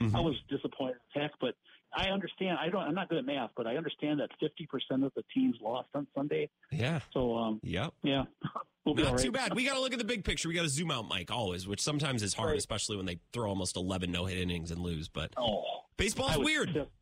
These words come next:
Speaker 1: That happens.
Speaker 2: I was, yeah, I was pissed when they took out Corbin Burn-, Burns after eight innings. I said, I mean, it didn't matter now looking back, but
Speaker 1: Counsel,
Speaker 2: that really
Speaker 1: I, I'll go to bat for Counsel. Pardon the baseball pun. If they have a lead, I think he sends Burns back out there. I totally think he sends Burns back out there.
Speaker 2: Oh,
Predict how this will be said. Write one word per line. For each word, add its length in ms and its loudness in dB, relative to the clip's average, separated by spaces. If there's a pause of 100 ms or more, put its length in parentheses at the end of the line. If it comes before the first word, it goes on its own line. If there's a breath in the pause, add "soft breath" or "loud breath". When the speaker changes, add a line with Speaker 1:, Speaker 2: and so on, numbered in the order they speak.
Speaker 1:
That 140 -2
happens. 440 -4 (140)
Speaker 2:
I 80 0
was, 100 2 (520)
yeah, 180 2
I 20 2
was 180 -2
pissed 200 -2
when 80 -4
they 100 -4
took 220 -12
out 180 0
Corbin 360 -2
Burn-, 260 -2
Burns 260 0
after 200 -6
eight 180 2
innings. 260 -2
I 140 0
said, 100 -4 (580 loud breath)
I 60 2
mean, 100 6
it 60 2
didn't 160 4
matter 240 2
now 380 0
looking 260 -6
back, 320 -2
but 140 -6 (260)
Speaker 1:
Counsel, 640 0
Speaker 2:
that 100 0
really 120 0
Speaker 1:
I, 40 0
I'll 180 0
go 120 0
to 80 -2
bat 220 0
for 80 0
Counsel. 680 0
Pardon 200 0
the 40 0
baseball 300 0
pun. 320 -4 (320)
If 180 0
they 100 2
have 100 0
a 40 2
lead, 280 2
I 80 2
think 180 0
he 100 2
sends 260 0
Burns 260 -4
back 240 -6
out 180 -6
there. 180 -8 (400)
I 80 0
totally 460 2
think 120 -2
he 100 -4
sends 220 -4
Burns 200 -4
back 220 -8
out 120 -2
there. 100 4
Speaker 2:
Oh, 180 2